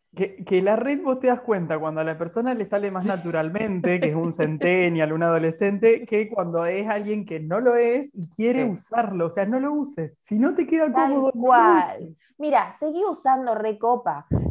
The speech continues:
Speaker 2: que vas a estar rodeado de gente que vos, de tu edad, te va a entender, te va a salir natural, porque lo dijiste tantas veces. Queda peor que estés diciendo arre y tenés treinta y cinco
Speaker 1: Yo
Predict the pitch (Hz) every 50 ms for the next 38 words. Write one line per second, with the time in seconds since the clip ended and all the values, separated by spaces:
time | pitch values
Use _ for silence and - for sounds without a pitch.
0 | - - 294 - - - - - - - 370 349 302 - 370 320 339 330 311 -
1 | 226 220 220 - 349 - - 247 240 240 233 220 208 190 - 196 185 185 196 214
2 | 220 220 220 220 - _ _ _ - 554 - - 587 - 185 170 180 185 190 208
3 | 226 254 254 240 247 220 214 240 285 294 294 247 - 247 226 220 220 233 269 277
4 | 254 240 240 240 240 - 214 220 247 320 339 - 226 214 214 240 240 233 220 202
5 | 175 165 170 165 185 208 196 175 175 175 160 165 160 170 170 175 170 - 220 -
6 | 302 247 220 254 247 247 240 240 226 214 208 196 196 175 170 165 - 165 175 190
7 | 185 _ _ _ _ _ _ - 311 320 311 302 277 262 - 254 254 269 277 262
8 | 240 214 196 - - 202 202 - 208 202 220 208 202 - - - 226 220 208 202
9 | 190 190 190 196 202 208 208 208 220 226 226 220 214 214 208 220 - 226 214 220
10 | 233 240 233 233 _ _ _ _ _ _ _ _ _ - 226 226 220 220 220 220
11 | 240 247 - - 247 247 247 - - 247 _